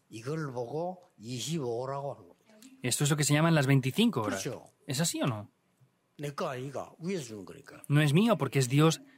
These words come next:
Speaker 2: desde lo alto quien me lo da.
Speaker 1: 그러니까 이런 이제 이 아브라함이요.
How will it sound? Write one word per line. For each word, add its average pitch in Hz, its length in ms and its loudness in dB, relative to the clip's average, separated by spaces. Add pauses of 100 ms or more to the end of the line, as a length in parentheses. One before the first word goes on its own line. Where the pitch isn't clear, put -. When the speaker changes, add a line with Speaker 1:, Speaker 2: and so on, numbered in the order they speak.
(100)
Speaker 2:
desde 131 240 2
lo 113 120 4
alto 117 200 2
quien 131 180 2
me 127 60 4
lo 120 120 0
da. 147 300 -4
Speaker 1:
그러니까 262 500 -4
이런 220 560 -8
이제 214 260 -6 (320)
이 214 240 -8
아브라함이요. 170 800 -6